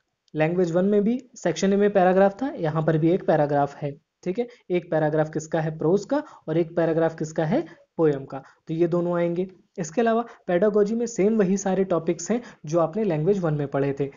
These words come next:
ठीक है। लैंग्वेज वन में लर्निंग एंड एक्विजिशन था, यहाँ पर भी है। Principles of language and teaching है, वो यहाँ पर भी है। Role of listening speaking, वो यहाँ पर भी है।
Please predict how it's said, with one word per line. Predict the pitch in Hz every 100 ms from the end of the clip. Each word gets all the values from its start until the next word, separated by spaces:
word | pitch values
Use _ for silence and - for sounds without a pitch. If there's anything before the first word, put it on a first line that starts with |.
| - -
ठीक | 214
है। | 226 - -
लैंग्वेज | 156 156 165 160
वन |
में | 165 170
लर्निंग | 156 156 165
एंड | 170
एक्विजिशन | 165 175 160 160 190
था, | 190 262 - _
यहाँ | - 147
पर | 151 156
भी | 151
है। | 156 160 - _
Principles | 180 185 - 214 208
of | 190
language | 175 165 175 175
and | 175
teaching | 180 180 185
है, | 185 269 - _ -
वो | 147
यहाँ | 143 139 160
पर | 170
भी | 160 170
है। | 175 180 - _ _
Role | 151 180 220
of | 226 214
listening | 175 160 196 208
speaking, | 202 202 208 220 - _ -
वो | 147
यहाँ | 143 139 160
पर | 180
भी | 175 175
है। | 165 190